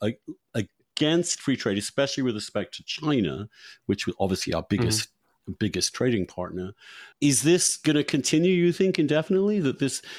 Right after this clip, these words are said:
Speaker 1: that we're gonna increasingly freeze the China relationship out? And we've also, of course, frozen the Russian relationship
Speaker 2: Mm-hmm.
Speaker 1: out as well. Is this, is this,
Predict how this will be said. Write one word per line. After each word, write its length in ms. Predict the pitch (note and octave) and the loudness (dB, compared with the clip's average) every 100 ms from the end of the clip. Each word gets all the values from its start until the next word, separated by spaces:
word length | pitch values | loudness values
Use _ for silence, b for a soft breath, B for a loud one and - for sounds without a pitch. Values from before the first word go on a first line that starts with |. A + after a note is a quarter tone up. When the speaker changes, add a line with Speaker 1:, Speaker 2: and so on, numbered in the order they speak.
| B - | B 0
Speaker 1:
that 80 | |
we're 160 | C3 C3 | 2 4
gonna 220 | C3 B2+ | 4 2
increasingly 1080 | B2+ A#2 - C3+ - C#3+ C#3+ C#3+ C#3 C#3 - - | 2 0 0 0 2 2 4 4 4 2 0 -10
freeze 560 | - C3 C3 C3+ B2 - _ b b - | -6 0 2 2 0 -10 _ b b -8
the 80 | A2 | -4
China 560 | - B2+ C3 B2+ B2 B2 _ A2+ | 0 2 4 4 2 -2 _ 0
relationship 760 | A#2 B2 B2 B2+ - A#2+ - _ _ - | 2 2 2 0 0 -2 -4 _ _ -6
out? 460 | A#2+ D#3+ F3 - - b b b | -2 -2 -4 -10 -16 b b b
And 200 | - C3+ | 0 4
we've 140 | B2+ B2+ | 4 6
also, 280 | F3 F#3+ A2 | 4 4 2
of 120 | G#2 | 0
course, 280 | - A2 - | 0 0 -2
frozen 840 | - - A#2+ A#2+ A#2 A2+ A2+ G#2 | -6 0 2 4 2 2 2 0
the 80 | - | 0
Russian 560 | G#2 C#3 C#3 G2+ F2 F#2 B B B B - | 2 2 0 -2 -2 -6 B B B B -2
relationship 680 | A2 G#2 G2+ - F#2+ G2 C3+ | 2 4 2 0 0 0 0
Speaker 2:
Mm-hmm. 100 | B2 | 2
Speaker 1:
out 220 | - - | 0 -2
as 160 | F#2 | -6
well. 400 | G2 A2+ F#2 E2+ - | -2 0 0 -2 -2
Is 180 | G2+ | -4
this, 280 | G#2+ B2 - | 0 0 0
is 260 | - A2+ - | 0 -2 0
this, 300 | C#3 B2+ | 0 0